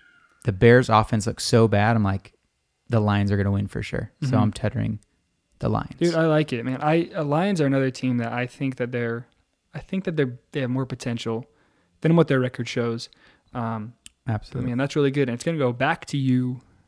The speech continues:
Speaker 1: Yeah.
Speaker 2: for your shutter.
Speaker 1: Um, <laughs> I want to verify this again 'cause I
Speaker 2: Yep.
Speaker 1: running out of options.
Speaker 2: I got it pulled up.
Speaker 1: But I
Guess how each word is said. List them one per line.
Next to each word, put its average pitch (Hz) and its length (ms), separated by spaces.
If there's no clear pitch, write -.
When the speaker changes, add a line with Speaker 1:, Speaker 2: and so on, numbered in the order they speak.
Speaker 1:
Yeah. 120 220
Speaker 2:
for 127 200
your 123 220
shutter. 127 460
Speaker 1:
Um, 113 760
<laughs> - 80
I 101 140
want 113 220
to 120 60
verify 120 400
this 120 180
again 117 300
'cause 117 160
I 101 300
Speaker 2:
Yep. 127 180
Speaker 1:
running 117 360
out 117 120
of 113 100
options. 113 600
Speaker 2:
I 131 140
got 139 200
it 135 100
pulled 135 200
up. 123 220
Speaker 1:
But 113 340
I 123 240